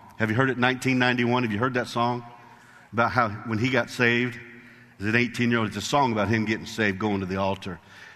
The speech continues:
And I got to, I'm driving down the road here the other day, and I'm crying. I'm trying to figure out how could I work my date into that song, but it doesn't work. It's, it's just not, it's not, uh, but just got to thinking forty-three years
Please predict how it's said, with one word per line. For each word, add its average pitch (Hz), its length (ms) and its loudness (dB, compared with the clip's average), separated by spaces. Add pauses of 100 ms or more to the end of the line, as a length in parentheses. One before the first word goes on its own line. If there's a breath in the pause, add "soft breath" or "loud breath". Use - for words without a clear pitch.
(120)
And 127 120 0
I 185 80 4
got 175 220 -2
to, 143 140 -6
I'm 175 300 0
driving 151 320 2
down 127 180 2
the 117 60 0
road 113 500 2 (160)
here 110 160 -2
the 104 160 -2
other 98 120 -2
day, 104 180 -2
and 113 160 0
I'm 123 160 0
crying. 104 500 0 (1120 soft breath)
I'm 117 80 -4
trying 160 160 4
to 139 60 -4
figure 135 160 0
out - 60 0
how 202 140 2
could 185 160 0
I 160 60 4
work 151 240 0
my 131 180 4
date 117 300 0
into 113 200 0
that 104 160 0
song, 107 300 2
but 104 80 0
it 104 60 -4
doesn't 104 200 0
work. 98 280 -2
It's, 87 320 -12
it's - 160 -8
just 101 200 -6
not, 98 220 0 (760 loud breath)
it's 107 200 -8
not, 110 400 -2
uh, 92 200 -2 (280 loud breath)
but 123 180 -4
just 165 200 -4
got 170 160 2
to 135 80 -8
thinking 127 380 -2
forty-three 151 720 -2
years 107 680 -2